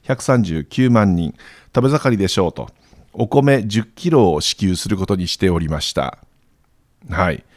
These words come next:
まあ、いろんなやり方あります。いろんなやり方ありますし、で、結局現金で配ったらそれ貯金に使-、に回ってしまうんじゃないかとか、パチンコ屋で使われるんちゃうかとか、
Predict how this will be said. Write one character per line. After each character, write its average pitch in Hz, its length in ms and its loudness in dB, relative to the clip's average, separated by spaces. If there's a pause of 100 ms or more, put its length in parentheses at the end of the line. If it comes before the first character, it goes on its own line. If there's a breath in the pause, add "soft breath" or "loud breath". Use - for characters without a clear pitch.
(440 soft breath)
ま 143 100 4
あ、 143 40 6
い 151 60 6
ろ 180 120 6
ん 185 60 4
な 165 80 6
や 143 60 4
り 143 80 2
方 147 180 0
あ 113 40 2
り 104 100 -2
ま 101 80 0
す。 - 200 -12
い 117 60 -4
ろ 127 80 0
ん 143 60 -2
な 131 80 0
や 127 60 0
り - 60 -4
方 123 120 -2
あ - 20 0
り 113 60 0
ま 110 100 0
す 107 80 -8
し、 - 340 -8
で、 104 140 -6
結 113 220 -10
局 123 100 -2
現 151 340 0
金 160 260 0
で 107 100 2
配 131 240 -2
っ - 20 -10
た - 160 -4
ら 92 80 0
そ 120 140 -6
れ 120 80 -4
貯 98 180 -6
金 104 240 -2
に 107 120 0
使-、 - 340 -4
に 127 280 0
回 135 260 2
っ - 20 -8
て - 240 -6
し 135 100 -4
ま 139 120 2
う 135 40 2
ん 117 60 2
じ 98 80 0
ゃ 87 60 0
な 95 120 0
い 98 60 0
か 120 100 0
と 92 100 -4
か、 - 160 -14 (400 loud breath)
パ 110 120 2
チ 110 120 0
ン 117 60 2
コ 110 80 0
屋 117 100 4
で 120 120 0
使 - 180 -4
わ 131 100 6
れ 135 60 0
る 135 140 0
ん 104 60 0
ち 120 100 -2
ゃ 123 80 4
う 127 40 0
か 120 120 0
と 98 80 -8
か、 - 100 -16